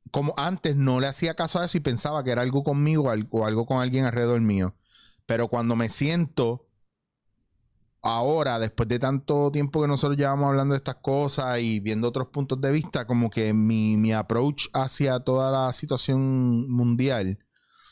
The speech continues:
o to-, empieza desde mí, desde, desde cómo yo me estoy sintiendo y qué es lo que yo estoy proyectando, qué es lo que está saliendo y dónde si yo entono, pues mi entorno va a ir ajustándose también.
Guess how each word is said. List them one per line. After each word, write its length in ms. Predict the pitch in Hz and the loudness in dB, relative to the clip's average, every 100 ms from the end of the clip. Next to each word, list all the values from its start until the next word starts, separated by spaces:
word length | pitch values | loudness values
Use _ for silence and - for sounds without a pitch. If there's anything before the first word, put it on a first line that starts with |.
| - | -6
o 240 | 104 113 | -2 -2
to-, 380 | - 110 113 - _ _ _ - | 0 -2 -2 -6 _ _ _ -6
empieza 480 | 131 120 139 151 156 | -4 -2 -2 0 0
desde 300 | 135 117 104 | -2 -2 0
mí, 260 | 104 107 - _ | 0 -2 -8 _
desde, 400 | - 101 107 107 101 | -8 -4 0 0 0
desde 340 | 110 104 107 | -2 -2 -4
cómo 300 | - 120 135 | -2 -2 0
yo 260 | 139 131 143 | -2 -2 -2
me 80 | 143 | -2
estoy 200 | - 135 | -2 0
sintiendo 380 | 143 - 156 | 0 0 0
y 60 | 143 | 0
qué 100 | 120 | -2
es 40 | 107 | -2
lo 100 | 117 | 0
que 80 | |
yo 60 | 127 | -2
estoy 200 | 123 139 | -2 -4
proyectando, 920 | 127 127 117 - 135 131 120 98 95 _ - - - - _ | -2 -2 -2 -4 -4 -2 0 0 -4 _ -20 -20 -20 -20 _
qué 100 | - | -4
es 60 | 113 | -2
lo 80 | 117 | -2
que 80 | |
está 200 | 127 - | -4 -6
saliendo 640 | 131 143 135 147 143 127 120 | -4 -2 0 0 2 2 2
y 160 | 113 | 0
dónde 340 | 110 110 113 120 | 2 2 2 0
si 200 | - 123 | 0 0
yo 920 | 123 131 131 127 127 127 127 123 123 | 2 2 2 2 2 0 0 0 0
entono, 760 | 139 135 - 156 160 127 113 117 | 0 -2 0 0 2 2 0 -2
pues 160 | - 104 | -2 0
mi 180 | 101 107 | 2 2
entorno 720 | 101 - 135 151 139 110 98 | 0 0 0 2 2 0 -4
va 240 | 101 98 95 | -6 -4 -2
a 60 | |
ir 160 | 101 113 | 0 0
ajustándose 640 | 120 123 - 120 120 123 | 0 -2 -4 -4 -2 -2
también. 460 | 110 101 92 87 | -2 0 0 0